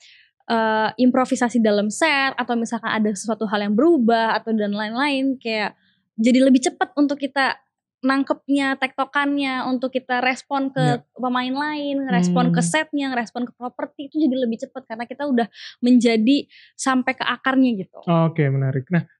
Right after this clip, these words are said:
Speaker 2: kamu mempelajari itu bahwa kesehariannya Ibu Rohana, atau kamu menciptakan Rohana versimu sendiri, dan apa yang digaitkan sama film sih sebetulnya?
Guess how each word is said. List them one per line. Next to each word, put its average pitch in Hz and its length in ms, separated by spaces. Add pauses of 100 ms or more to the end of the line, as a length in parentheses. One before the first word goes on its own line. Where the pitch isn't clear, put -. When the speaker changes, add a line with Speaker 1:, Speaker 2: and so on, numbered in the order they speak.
(160)
Speaker 2:
kamu 240 320 (160)
mempelajari 180 960
itu 175 320
bahwa 147 320
kesehariannya 160 800
Ibu 147 160
Rohana, 143 720 (400)
atau 208 240
kamu 226 240
menciptakan 196 480
Rohana 180 400
versimu 180 400
sendiri, 180 320
dan 180 400
apa 180 240
yang 170 80
digaitkan 156 400
sama 156 240
film 165 240
sih 196 160
sebetulnya? 165 400